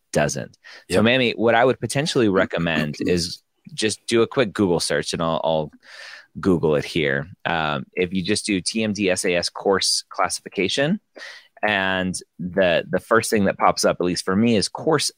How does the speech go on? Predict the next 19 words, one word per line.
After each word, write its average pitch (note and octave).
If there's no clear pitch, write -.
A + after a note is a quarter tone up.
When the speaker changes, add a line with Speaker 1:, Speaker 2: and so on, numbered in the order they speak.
Speaker 1:
listings. F2+
Find D3
your A#2
university, F#2
Speaker 2:
Mm-hmm. -
Speaker 1:
uh, -
in A2+
that G2
list, F2+
and F#2+
then F#2
go F#2
look F#2
at E2+
what F2
counts D#2+
as D2
biochemistry C#2+
Speaker 2:
Yep. -